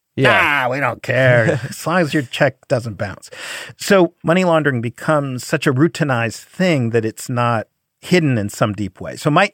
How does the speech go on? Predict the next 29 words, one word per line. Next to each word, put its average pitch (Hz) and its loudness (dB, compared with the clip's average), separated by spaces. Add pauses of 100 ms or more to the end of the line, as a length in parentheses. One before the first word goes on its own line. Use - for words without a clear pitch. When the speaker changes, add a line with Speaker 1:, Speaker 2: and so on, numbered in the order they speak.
(140)
Speaker 2:
expectation 202 -2
would 143 -2
be 104 -2
that 104 -6
when 127 -2
we 120 -2
find 160 0
out 131 2
who 127 -4
Manafort 113 0
was 117 -8
using, 113 -2 (520)
and 113 -6
who 151 2
knows, 160 6
I 131 4
don't 123 0
even 110 -2
know 107 -2
who 117 -4
they 120 -2
are, 170 4
this 123 -8
is 117 -6
just - -10
a 101 -6
gut 113 0
hunch, - -2 (420)
that 120 2